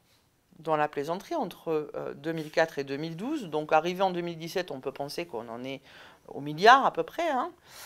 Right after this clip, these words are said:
Euh, dans les cinq cent mille qui étaient ouverts avant deux mille dix-sept, euh, trente pour cent uniquement contenaient véritablement des données. Les autres, ils avaient été ouverts pour dire qu'on en ouvrait un.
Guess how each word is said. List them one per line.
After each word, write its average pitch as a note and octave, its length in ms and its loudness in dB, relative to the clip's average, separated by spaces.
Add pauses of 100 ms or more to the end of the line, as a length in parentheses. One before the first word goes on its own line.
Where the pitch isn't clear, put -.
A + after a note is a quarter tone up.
(340)
Euh, D3 480 6
dans B3+ 320 12
les B3 160 4
cinq C4 180 6
cent C4+ 160 6
mille C#4 200 -2
qui A3+ 80 0
étaient G#3 160 -2
ouverts G#3 440 8
avant D#3+ 220 8
deux E3 160 -4
mille E3 200 -8
dix-sept, E3+ 680 -2
euh, A#2 560 -6 (120)
trente C4+ 320 8
pour - 180 -4
cent B3 500 6
uniquement D#3 460 -4
contenaient D3+ 460 -4
véritablement B2+ 560 -4
des B2+ 160 -8
données. G3 240 -2
Les F#3 120 -2
autres, G3+ 140 2
ils D3+ 140 -2
avaient C3+ 160 -2
été C#3+ 160 -6
ouverts D3 320 0
pour D3 180 0
dire D#3 160 0
qu'on C#3+ 140 -2
en C3 120 -4
ouvrait C3 280 -4
un. A3 160 -6